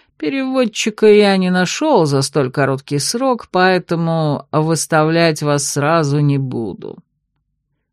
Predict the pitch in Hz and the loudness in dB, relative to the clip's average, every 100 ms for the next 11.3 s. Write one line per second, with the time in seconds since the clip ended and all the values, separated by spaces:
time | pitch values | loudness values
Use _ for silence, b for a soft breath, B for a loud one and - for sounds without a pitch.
0 | _ _ _ 226 214 202 196 185 190 190 | _ _ _ 2 4 6 4 2 2 2
1 | 185 202 226 - 180 180 180 - 214 233 | 2 4 2 0 0 2 0 2 4 6
2 | 190 156 151 - _ _ _ 175 175 170 | 4 0 -6 -14 _ _ _ 4 4 4
3 | 180 165 160 165 156 135 - _ _ _ | 2 2 0 0 0 -4 -8 _ _ _
4 | _ 190 190 190 196 190 - - 202 202 | _ -6 -2 0 2 2 0 0 2 4
5 | 196 208 208 - 208 202 196 - 208 151 | 4 2 0 0 4 4 4 2 2 2
6 | 143 139 143 165 139 - 160 143 143 147 | 2 4 4 2 0 -2 2 2 2 2
7 | 139 156 135 143 143 147 156 151 247 254 | 2 -2 0 2 4 4 2 0 0 2
8 | 170 123 - 139 135 160 139 143 139 139 | 2 0 2 0 2 0 2 2 0 2
9 | 147 139 135 135 135 - _ _ _ _ | 2 2 0 -2 -8 -12 _ _ _ _
10 | _ 156 160 160 - 156 151 147 156 - | _ 0 2 2 0 0 2 0 -2 -2
11 | 143 143 | -2 -2